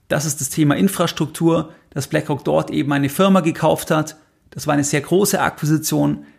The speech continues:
für BlackRock, weil sie dort eben Chancen sehen. Wir haben uns auch das Zitat angeschaut von dem Gründer und dem C E O von BlackRock, dass sich dort eben Veränderungen zeigen, warum das eben immer interessanter wird. Es gibt auch das Thema der Staatsdefizite,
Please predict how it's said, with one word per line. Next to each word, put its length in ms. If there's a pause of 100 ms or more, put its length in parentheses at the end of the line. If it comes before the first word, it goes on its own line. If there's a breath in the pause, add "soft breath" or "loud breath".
(100)
für 160
BlackRock, 520 (240 soft breath)
weil 220
sie 100
dort 260
eben 360
Chancen 480
sehen. 420 (200 loud breath)
Wir 120
haben 80
uns 100
auch 160
das 140
Zitat 400
angeschaut 580
von 140
dem 120
Gründer 320
und 120
dem 100
C 220
E 60
O 120
von 160
BlackRock, 460 (400 loud breath)
dass 140
sich 120
dort 220
eben 400 (160 loud breath)
Veränderungen 680
zeigen, 680 (680)
warum 320
das 140
eben 180
immer 160
interessanter 640
wird. 220 (260 soft breath)
Es 140
gibt 180
auch 120
das 120
Thema 220
der 60
Staatsdefizite, 1080